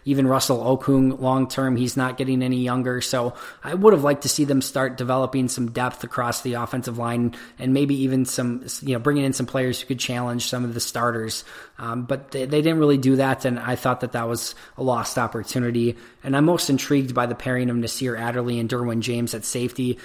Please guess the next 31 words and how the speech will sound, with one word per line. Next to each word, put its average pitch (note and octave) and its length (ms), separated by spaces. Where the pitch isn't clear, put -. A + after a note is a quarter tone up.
both F3+ 220
this C#3 240
year C3+ 140
and B2 160
long B2 240
term. C3 260
Maybe B2+ 320
Adderley B2+ 400
is, A#2+ 240
uh, B2 220
you B2+ 60
know, B2 100
got B2 240
a, A#2+ 360
a B2+ 40
year C3 380
to, B2 240
to - 120
learn B2+ 280
a - 20
little B2 240
bit, A#2+ 300
but A#2+ 240
those C#3+ 200
two D3+ 200
should B2+ 200
pair B2+ 260
really, C3+ 440
really B2+ 240
well A#2+ 200
together, A#2 560